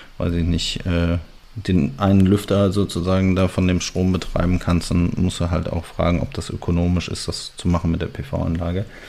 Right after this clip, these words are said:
Ähm, so, deshalb gibt's auch noch ein paar andere Gründe, warum man vielleicht keine P-V-Anlage draufsetzt, aber die Dachbegrünung geht ja immer.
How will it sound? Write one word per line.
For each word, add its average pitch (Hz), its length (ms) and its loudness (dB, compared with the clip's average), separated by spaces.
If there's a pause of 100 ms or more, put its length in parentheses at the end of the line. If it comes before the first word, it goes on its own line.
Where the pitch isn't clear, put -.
(360)
Ähm, 98 460 4
so, 101 240 4
deshalb 95 380 2 (200)
gibt's 101 260 -2
auch 92 120 4
noch 95 80 6
ein 95 80 6
paar 90 120 6
andere 98 200 6
Gründe, 95 220 6
warum 92 160 6
man 87 60 4
vielleicht 85 260 0
keine 92 180 4
P-V-Anlage 87 680 0
draufsetzt, 87 520 -2
aber 90 140 2
die 87 140 2
Dachbegrünung 98 640 4
geht 92 160 0
ja - 80 2
immer. 85 260 4